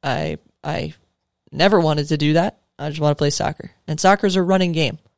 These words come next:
The average player runs six miles in a soccer game. So I don't run them for the sake of running them. I run them to meet the demands of the game we're playing. Um, and that is another way to ensure that I get,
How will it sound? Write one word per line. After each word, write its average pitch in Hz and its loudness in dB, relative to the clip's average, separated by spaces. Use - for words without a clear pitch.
The 151 -4
average 165 -2
player 160 4
runs 151 0
six - -4
miles 143 0
in 143 -4
a 127 -8
soccer - -4
game. - -8
So 147 0
I 143 4
don't 170 2
run 160 2
them 156 0
for 151 -2
the 143 2
sake 143 -4
of 123 -6
running 165 2
them. 147 -2
I 151 -2
run 147 -2
them 147 -4
to - -10
meet 165 -8
the - -8
demands 147 0
of 151 2
the 156 -2
game 233 2
we're 151 -2
playing. - -6
Um, 143 2
and 156 0
that 196 2
is 165 -6
another 170 4
way 165 4
to 156 2
ensure 170 0
that 151 4
I 156 2
get, 147 2